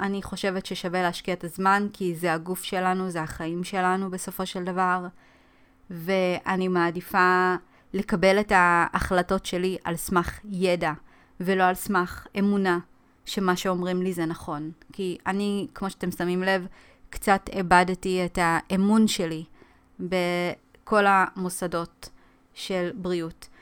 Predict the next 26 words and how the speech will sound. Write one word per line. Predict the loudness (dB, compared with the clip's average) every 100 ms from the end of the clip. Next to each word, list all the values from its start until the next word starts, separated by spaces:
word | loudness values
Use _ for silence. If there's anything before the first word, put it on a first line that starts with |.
| -20 -4
זה | 0
לא | 2
שאני | 4 4 4
פוסלת | 0 -2 0 0
אותם | 0 0 0
אוטומטית, | 0 2 4 2 0 -8 -4
אבל | -2 0
היום | 4 4 4
אני | 2 0
כן | -2 0
בודקת. | 0 0 0 -2 -10 -10 -20 _ _ -6
אני | -2 0 0 2
לא | 2
מקבלת | 2 2 2 2
הכל, | 0 0 2 0 -4 -10 -8
אה, | -8 -6
כתורה | -8 -2 0
מסיני. | 0 -2 -2 -2 0 -2 -8 -8
אני, | -4 -4 -4 -6 -8 -16 -12
חשוב | -4 0 2
לי | 4
לדעת | 2 2 4 4 2 -4 -20 -20 _ -6
מה, | 2 6 6 4
מה | 2 2
אני | 2 0
עושה. | -4 -8